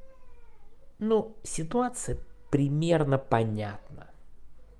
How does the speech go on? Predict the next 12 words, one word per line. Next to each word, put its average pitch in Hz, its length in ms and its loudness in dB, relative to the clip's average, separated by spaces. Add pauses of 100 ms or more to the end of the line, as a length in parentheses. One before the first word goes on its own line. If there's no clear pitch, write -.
(420)
Вот, 117 340 -2 (280)
по 113 120 -2
большому 110 480 -4
счету, - 480 -6
она 98 160 -6
понятна. 202 680 -2 (880)
Власти 110 460 -2
не 110 140 0
хотят, - 640 0 (480)
чтобы 98 400 -8
это - 280 -6
было 104 600 -4